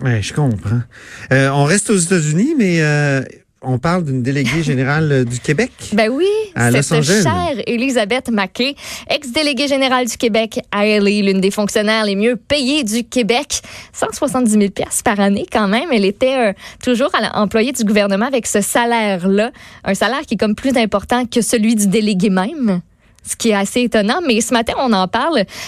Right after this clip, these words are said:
Speaker 2: parce que le ministère des Relations internationales savait depuis trois mois que Madame Mackey, l'une, euh, cette fonctionnaire-là, en fait, s'était lancée en affaires tout en gardant son lien d'emploi avec le gouvernement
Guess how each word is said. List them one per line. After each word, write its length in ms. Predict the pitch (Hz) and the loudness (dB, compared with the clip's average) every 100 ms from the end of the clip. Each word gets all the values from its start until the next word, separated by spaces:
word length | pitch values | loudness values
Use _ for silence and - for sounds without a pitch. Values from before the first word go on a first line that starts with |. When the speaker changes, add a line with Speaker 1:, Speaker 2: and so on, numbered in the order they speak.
| - | -6
Speaker 2:
parce 160 | 202 | -4
que 340 | - 294 302 254 | 0 0 2 2
le 100 | 208 | 2
ministère 960 | 220 254 415 - 240 254 294 220 208 185 | 2 2 0 -2 -2 0 0 0 0 0
des 420 | 202 202 202 190 | 0 2 2 2
Relations 340 | 233 240 226 294 | 0 -2 -4 -6
internationales 720 | - 220 180 202 196 254 262 | -4 -2 0 0 0 0 -2
savait 400 | - 220 214 294 | -2 -2 -2 -2
depuis 360 | 185 - 254 247 | -2 -2 -4 -4
trois 420 | 185 220 294 220 | -2 0 2 2
mois 240 | 208 208 - - - | 0 0 -4 -12 -2
que 80 | 185 | 0
Madame 320 | 185 226 247 | 2 0 2
Mackey, 460 | 202 190 240 277 - - - - | 0 0 -4 -4 -6 -20 -12 -2
l'une, 380 | 214 247 247 247 | 0 2 2 2
euh, 420 | 208 214 190 185 | 2 2 2 0
cette 220 | - 220 | 0 -2
fonctionnaire-là, 580 | 233 214 214 196 202 269 | -2 0 0 0 0 -2
en 60 | 240 | -2
fait, 160 | 285 | -4
s'était 240 | 277 220 247 | -2 0 2
lancée 300 | 226 220 415 | 0 -2 -4
en 80 | 294 | -4
affaires 340 | 208 269 320 - | -2 -2 -4 -6
tout 160 | 339 | -4
en 80 | 294 196 | -2 0
gardant 280 | 196 226 359 | 0 -2 -2
son 180 | 233 | 0
lien 220 | 202 233 294 | 2 2 0
d'emploi 380 | 226 185 226 269 | -2 -2 0 0
avec 260 | 277 196 | 0 -2
le 80 | 202 | 0
gouvernement 640 | 190 247 285 220 185 208 | 0 0 0 2 0 -2